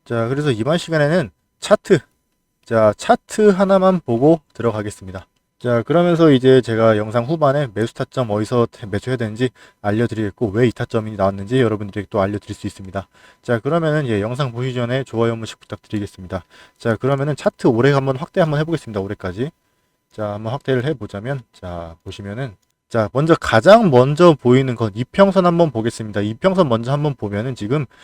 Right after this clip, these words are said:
이평선이, 음, 너무 아름답죠. 지금 보시면은 지금 이백사십일 선이 가장 밑에 있고, 그 위에 백이십일 선,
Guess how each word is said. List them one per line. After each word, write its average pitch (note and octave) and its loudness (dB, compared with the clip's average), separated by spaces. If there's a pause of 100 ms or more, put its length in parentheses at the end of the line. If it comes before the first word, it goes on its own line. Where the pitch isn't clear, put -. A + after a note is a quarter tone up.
(920)
이평선이, D#3 -2 (120)
음, G#2 -12 (380)
너무 A#2+ 0
아름답죠. A2 0
지금 C3+ -4
보시면은 C3 -2
지금 G#2+ -6
이백사십일 A#2+ 0
선이 C3 -2
가장 G#2 -6
밑에 G#2+ -6
있고, C#3+ 0
그 A#2 2
위에 B2 2
백이십일 G#2 -6
선, A2+ -8